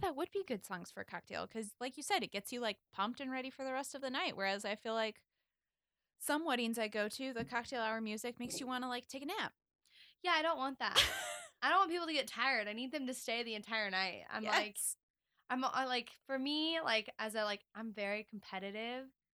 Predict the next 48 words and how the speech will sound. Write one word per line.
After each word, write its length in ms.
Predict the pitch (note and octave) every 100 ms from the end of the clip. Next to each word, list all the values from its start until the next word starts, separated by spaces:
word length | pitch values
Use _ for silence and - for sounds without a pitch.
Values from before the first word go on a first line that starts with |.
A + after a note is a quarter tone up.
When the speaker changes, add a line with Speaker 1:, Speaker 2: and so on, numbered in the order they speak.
| _ _
Speaker 2:
So 140 | - A3
I 140 | G#3+
always, 480 | G#3+ A3 A3 A3 G#3 - G#3
I'm 100 | G#3
like, 280 | F#3+ F#3 -
"Okay, 340 | G3+ G#3 F3
so 120 | E3+ G3
there's 180 | F#3
a 40 | E3+
hundred 280 | G3 A3 A#3+
people 280 | C4+ C4
here." 480 | A#3+ - F#3 F3 F3+ _
This 120 | F#3 -
is 20 | G#3+
a 20 |
small 220 | - E3
wedding, 220 | F#2 G2 -
obviously, 360 | F#2+ - - -
that 140 | A#1 -
I 40 | -
just 180 | - _
described. 440 | - - _ - - _ _ _ _ -
"There's 100 | G#3
a 40 |
hundred 260 | G#3+ A#3+ C4
people 220 | D4+ C#4
here. 540 | - A3+ G#3 G#3 G#3 _ _ _ -
My 180 | A3 C4
goal 220 | B3+ A3
is 100 | F#3+
to 60 |
get 180 | G3 -
sixty 540 | - - A#3+ A#3 - A3+
percent 340 | G3 - G3+ G3
of 60 | F#3
them 160 | F3
to 60 | D#3+
stay." 600 | - - F3 C3 E2+ - _ _ _ _ _ -
Which, 160 | D#4+ C#4
like, 220 | C#4+ C4+ -
that's 280 | D#4+ - -
sixty 360 | D4+ D4+ C#4
Speaker 1:
That's 0 |
Speaker 2:
people 240 | A#3+ B3 A#3+
on 60 |
the 60 | A3+
team. 280 | - G3
Speaker 1:
big. 60 | F3